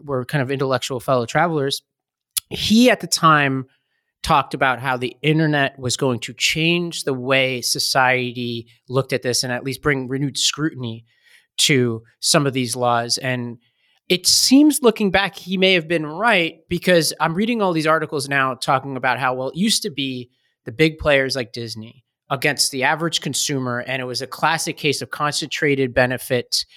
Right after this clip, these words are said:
and diffuse costs, right? It, it was a cost to all of us as society, but no one person is gonna get so worked up over using Mickey Mouse that they would be able to go up against the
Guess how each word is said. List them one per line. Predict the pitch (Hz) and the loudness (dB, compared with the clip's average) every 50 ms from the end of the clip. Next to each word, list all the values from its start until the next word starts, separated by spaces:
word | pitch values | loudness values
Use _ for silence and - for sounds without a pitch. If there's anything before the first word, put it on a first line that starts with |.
| - - _ | -20 -8 _
and | 139 135 127 | -4 -2 0
diffuse | 139 127 - - 156 143 123 - | -2 -2 -2 -2 -2 -2 -2 -2
costs, | - - - 123 110 - - - - - - - | -2 0 0 0 0 0 -4 -8 -8 -6 -6 -2
right? | 127 123 131 127 - | 2 2 2 2 0
It, | - 131 135 - | -2 -6 -4 -4
it | 147 139 | -4 -2
was | 139 131 | -4 -6
a | 135 | -6
cost | - - - - - - - | 0 2 2 2 2 0 -6
to | - - | -8 -8
all | 156 151 151 | -6 -6 -6
of | 143 | -6
us | 147 131 - 135 | -6 -6 -6 -6
as | 123 - | -8 -6
society, | 156 - - 180 180 180 175 175 160 | -6 -4 -2 -2 -2 -2 -2 -4 -4
but | 139 143 131 - _ _ - - - - - - _ _ _ _ _ _ - | -4 -4 -6 -8 _ _ -20 -20 -20 -20 -20 -20 _ _ _ _ _ _ -8
no | 160 165 180 202 208 | -4 2 4 6 6
one | 208 190 170 170 175 170 151 - | 6 4 0 -4 -6 -6 -6 -8
person | - 175 175 160 - 160 151 | -6 -6 -4 -4 -4 -6 -8
is | 135 127 | -8 -8
gonna | 143 135 131 | -8 -6 -6
get | 135 131 - - | -6 -6 -4 -4
so | - - 165 156 | -2 0 0 -2
worked | 151 147 147 135 131 - 143 | -2 -2 -2 -4 -4 -4 -6
up | 131 - | -8 -6
over | 135 123 120 127 | -8 -10 -10 -10
using | 127 123 127 131 139 135 123 135 131 127 123 120 117 - _ _ _ _ _ | -12 -12 -12 -10 -8 -6 -4 -2 -2 -4 -4 -6 -12 -16 _ _ _ _ _
Mickey | 139 143 143 139 143 139 127 | -4 -2 -2 -2 -4 -4 -4
Mouse | 123 123 123 117 - | -4 -4 -4 -4 -6
that | 131 123 - | -8 -6 -6
they | 131 | -6
would | 123 127 123 123 120 | -6 -6 -8 -12 -10
be | 127 135 131 | -8 -6 -6
able | 131 123 123 117 | -6 -8 -10 -10
to | - - 135 120 | -10 -12 -12 -14
go | 117 120 139 127 | -8 -4 -4 -4
up | 123 123 | -4 -4
against | - - 147 127 - - | -8 -12 -10 -8 -8 -8
the | - 117 117 | -8 -10 -14